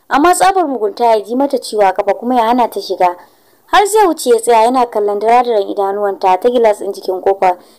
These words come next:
da ta kafe shi da su tana kallo. Hawayen da suka cika mata gashin idanuwan nata su suka ƙara musu kyau, suka yi kamar an ƙawata su. Hakan ya sa ya sake buɗe kofa har lokacin idan,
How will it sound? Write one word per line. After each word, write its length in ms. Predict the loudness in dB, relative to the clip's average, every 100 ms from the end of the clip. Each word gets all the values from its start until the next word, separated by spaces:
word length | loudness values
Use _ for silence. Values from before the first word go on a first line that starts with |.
| -2
da 80 | 0
ta 100 | 0
kafe 300 | 0 0 0
shi 140 | 0
da 100 | -2
su 120 | -2
tana 280 | -2 0 0
kallo. 420 | -2 -4 -2 -4 -8 _ _ _
Hawayen 380 | 4 4 4 2
da 60 | -2
suka 200 | -2 -2
cika 300 | 0 0 2
mata 480 | 0 0 2 2 -2 _ _ _ _ _ _ _ _ _ _ _ _ _ -2
gashin 420 | 2 2 2 -6
idanuwan 480 | 0 2 2 0 0
nata 340 | 2 2 2 2
su 120 | 0
suka 220 | 2 2
ƙara 320 | 2 2 2
musu 200 | 0 -4
kyau, 140 | -2 -2
suka 200 | 0 0
yi 60 | 0
kamar 240 | 0 2
an 160 | 2 2
ƙawata 460 | 2 2 0 -2
su. 260 | -2 -6 -10 -14 _ _ _ -4
Hakan 280 | 0 2 2
ya 60 | 2
sa 160 | 4
ya 60 | 2
sake 240 | 2 0 -2
buɗe 260 | -2 -4 -2
kofa 320 | -2 0 0
har 80 | 2
lokacin 480 | 2 0 -4 -6
idan, 320 | -2 0 0